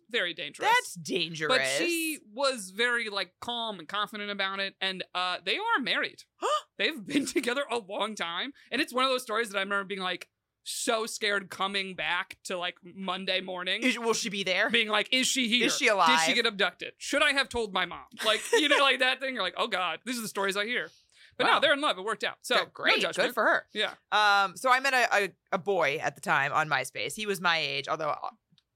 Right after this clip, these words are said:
Speaker 2: ob-, obviously I have no way of actually verifying that, but
Speaker 1: Mm-hmm.
Speaker 2: I thought he was. And he was. This is not, this is not going in that direction.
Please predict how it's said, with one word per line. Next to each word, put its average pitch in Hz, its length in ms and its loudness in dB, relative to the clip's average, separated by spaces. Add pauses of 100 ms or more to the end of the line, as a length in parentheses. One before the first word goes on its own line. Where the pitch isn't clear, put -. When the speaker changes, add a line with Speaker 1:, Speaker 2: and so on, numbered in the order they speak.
(120)
Speaker 2:
ob-, 196 240 2
obviously 151 460 -2
I 135 100 -2
have 147 140 -10
no 143 140 -14
way 143 160 -8
of - 100 -14
actually 156 380 -2
verifying 131 540 -2
that, 123 280 -6
but 147 120 -2
Speaker 1:
Mm-hmm. - 20 0
Speaker 2:
I 139 140 -4 (520)
thought 190 160 2
he 165 80 -4
was. 143 240 -6
And 262 100 2
he 285 60 0
was. - 240 -4
This 160 160 -8
is 147 100 -10
not, 139 220 -2 (100)
this 156 140 -10
is 131 80 -14
not 131 160 -6
going 131 160 -6
in 120 80 -14
that 120 100 -8
direction. - 280 -10